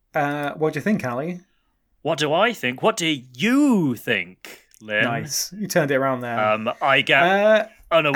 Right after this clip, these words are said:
Speaker 2: I get the
Speaker 1: <laughs>
Speaker 2: wooden spoon for making the most terrible attempt
Speaker 1: Um,
Speaker 2: at humour.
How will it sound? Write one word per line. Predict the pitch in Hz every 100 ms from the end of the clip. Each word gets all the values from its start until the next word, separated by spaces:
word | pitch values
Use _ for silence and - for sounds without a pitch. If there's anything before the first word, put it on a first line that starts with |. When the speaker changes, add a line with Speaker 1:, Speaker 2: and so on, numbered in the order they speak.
| - 262
Speaker 2:
I | 170
get | 175 220
the | -
Speaker 1:
<laughs> | 320 190
Speaker 2:
wooden | 143 330
spoon | - 330 151 135 117
for | 135
making | 123 120 117 123
the | 113 113 _ -
most | 127 113 113 - - -
terrible | 131 110 104 107 104 101 - _ _ _ - - - -
attempt | - - 185 120 220
Speaker 1:
Um, | 120
Speaker 2:
at | -
humour. | 123 104 98 104